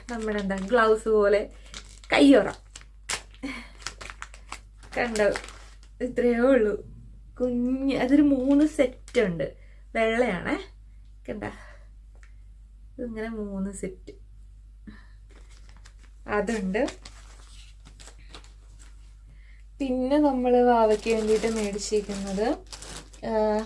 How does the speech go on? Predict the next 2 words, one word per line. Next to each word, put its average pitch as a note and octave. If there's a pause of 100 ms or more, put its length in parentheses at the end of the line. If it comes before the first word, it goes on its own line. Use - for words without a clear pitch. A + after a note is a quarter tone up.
(1040)
വാവയ്ക്ക്, A3+ (1120)
വാവേനെ A#3